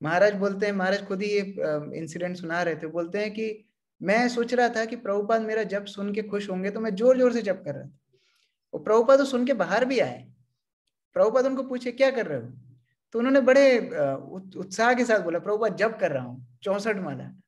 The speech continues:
प्रभुपाद ने बोला, "तुमको बोला मैंने चौसठ माला जप करनी, सोलह माला जप करो और प्रचार करो।" तो दोनों ही बैलेंस जरूरी है।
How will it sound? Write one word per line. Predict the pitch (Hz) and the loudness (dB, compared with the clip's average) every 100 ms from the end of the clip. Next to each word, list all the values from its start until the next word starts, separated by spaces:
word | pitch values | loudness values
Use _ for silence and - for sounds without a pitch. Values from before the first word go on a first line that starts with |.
| _ _ _ _ _ | _ _ _ _ _
प्रभुपाद | 180 208 233 240 | 4 6 6 4
ने | 240 | 4
बोला, | 240 | 4
"तुमको | 240 247 247 | 2 0 2
बोला | 254 277 269 | 6 6 4
मैंने | 233 | 0
चौसठ | 214 196 180 | -2 -4 -4
माला | 175 165 151 | -4 -6 -4
जप | 151 147 | -6 -8
करनी, | 135 135 139 _ _ _ _ _ - | -12 -12 -14 _ _ _ _ _ -6
सोलह | 214 226 262 | 2 4 6
माला | 254 254 | 6 6
जप | 254 240 247 | 6 4 6
करो | 277 | 6
और | 294 277 | 6 4
प्रचार | 208 202 180 | 0 0 0
करो।" | 143 131 - _ _ _ _ _ _ | -2 -12 -16 _ _ _ _ _ _
तो | - 302 | -2 -2
दोनों | - 185 247 330 | 0 2 4 4
ही | 302 | 6
बैलेंस | 262 269 254 | 6 6 4
जरूरी | 208 175 156 131 | 2 0 -2 -6
है। | 120 - | -10 -18